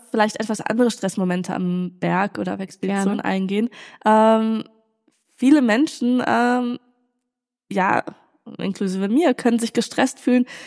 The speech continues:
Speaker 1: wenn sie auf einem schmalen Grat gehen.
Speaker 2: Abs-, ich wär da ganz vorne mit dabei, absolut. <laughs>
Speaker 1: Und dann geht es links einfach mal tausend Meter runter und rechts vielleicht auch noch mal tausend Meter runter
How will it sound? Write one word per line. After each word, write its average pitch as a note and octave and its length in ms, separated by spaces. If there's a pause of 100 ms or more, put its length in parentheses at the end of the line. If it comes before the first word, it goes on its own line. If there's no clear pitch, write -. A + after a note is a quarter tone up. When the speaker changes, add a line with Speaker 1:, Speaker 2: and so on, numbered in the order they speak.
(140)
Speaker 1:
wenn A#3 200
sie A#3+ 140
auf - 180
einem A3+ 120
schmalen G3 580
Grat E3 400
gehen. - 320 (220)
Speaker 2:
Abs-, G3 200
ich - 200
wär A3+ 120
da G#3 80
ganz F#3+ 220
vorne E3+ 220
mit F3 160
dabei, F3 260
absolut. F3 440 (240)
<laughs> D#4+ 240
Speaker 1:
Und B3+ 140
dann A#3+ 200
geht B3 200
es - 200
links B3 340
einfach A#3+ 200
mal A3+ 160
tausend A#3 480
Meter A#3+ 260
runter C4 440 (260)
und B3+ 260
rechts A#3+ 300
vielleicht C#4 240
auch F4+ 100
noch E4+ 100
mal A#3+ 140
tausend G#3 360
Meter G#3+ 220
runter A#3+ 400